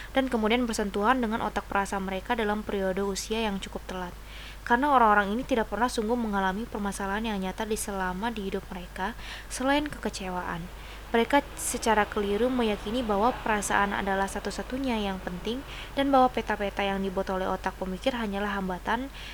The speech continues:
yang merintangi perasaan-perasaan tersebut. Banyak di antara orang-orang semacam ini yang menyebut pemadaman otak pe-, pemikir demi mengedepankan otak perasa semba-, sebagai pertumbuhan spiritual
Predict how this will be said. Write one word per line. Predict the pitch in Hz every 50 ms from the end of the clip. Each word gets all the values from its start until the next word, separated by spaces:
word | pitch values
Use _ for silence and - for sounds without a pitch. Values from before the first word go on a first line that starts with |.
| - - -
yang | 302 302 302
merintangi | 294 269 233 226 208 - 226 208 214 220
perasaan-perasaan | - - 214 202 - 208 196 190 202 196 - 202 190 185
tersebut. | 196 190 - 185 175 190 185 - - - - - - - - - - - - - - - - - - - - - - - - - - - - - - - - - - - - - - - - - - -
Banyak | 262 285 294 339 320 285
di | 247 226
antara | 208 208 220 208 208 -
orang-orang | 202 202 202 196 202 214 226 214
semacam | - 233 208 202 196 208 196 -
ini | - 285 294 294 262
yang | 233 208
menyebut | 202 202 190 196 180 175 196 202 - - -
pemadaman | - 208 190 190 190 185 185 190 185 190 - - 196
otak | - - -
pe-, | - 202 196 - - - - -
pemikir | 214 202 202 190 180 - - 233 254 285 285 - - - - - - - -
demi | 233 233 254 285 302 302 285 - - - -
mengedepankan | 254 269 285 285 247 240 - - 202 190 196 - 254 240 220
otak | - 196 - - -
perasa | 190 226 220 - - 190 180 - - - - - - - - -
semba-, | - - - - - 254 240 226 208 202 190 - - -
sebagai | - - - 240 214 214 202 202 185 202 196 233 254
pertumbuhan | - 269 269 - 233 208 202 202 196
spiritual | 196 - - 208 196 190 - 202 185 185 190 214 220